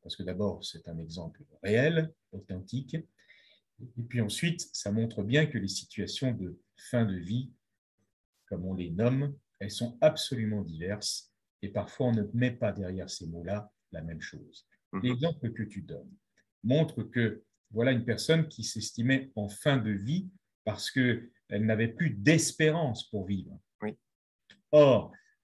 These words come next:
Speaker 1: euh, une des caractéristiques de la vie, c'est l'appétence, l'appétit de vivre. Et, euh, cette appétence-là, euh,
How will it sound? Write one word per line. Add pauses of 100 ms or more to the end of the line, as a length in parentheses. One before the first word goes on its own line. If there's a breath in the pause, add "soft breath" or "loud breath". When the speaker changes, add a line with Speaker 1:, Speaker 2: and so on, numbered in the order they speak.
(140)
Speaker 1:
euh, (380)
une
des
caractéristiques
de
la
vie,
c'est
l'appétence,
l'appétit
de
vivre. (880)
Et,
euh,
cette
appétence-là, (520 loud breath)
euh,